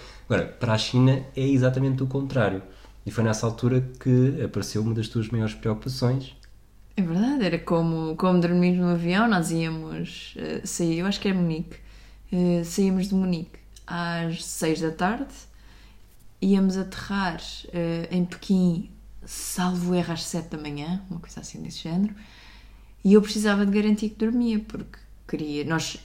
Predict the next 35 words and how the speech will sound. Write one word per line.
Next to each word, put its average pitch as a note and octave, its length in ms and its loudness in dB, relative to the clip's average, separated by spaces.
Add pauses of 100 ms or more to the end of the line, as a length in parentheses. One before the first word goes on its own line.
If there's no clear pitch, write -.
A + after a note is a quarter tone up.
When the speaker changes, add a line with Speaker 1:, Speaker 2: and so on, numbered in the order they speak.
Speaker 2:
ainda F3 140 2
por F3 80 -8
cima E3 200 0
fizemos D#3+ 360 -4
uma D#3 100 -4
viagem D3 300 -8
muito D3+ 260 -10
curta, - 420 -10 (160)
né? - 100 -12 (240)
De-, - 360 -10 (300)
fizemos, D3 460 -8
tínhamos D3+ 340 -8
só D3+ 100 -8
cinco D#3+ 420 -4
dias D#3 300 4
inteiros D3+ 440 -4
em D#3 140 -8
Pequim D3 400 -10
para - 120 -10
aproveitar. D3+ 560 -10 (120)
Speaker 1:
Se - 140 -12
bem G2 100 -2
me G2 80 -2
lembro, A2 220 -2
foi G#2 220 -6
de F#2+ 120 -6
trinta G#2 360 -4
e G2 100 -4
um G2 200 -2
de F2 100 -4
março F2+ 920 -4
a F#2+ 40 -4
seis F#2+ 300 -4
de G2 60 -6
abril. E2 280 -6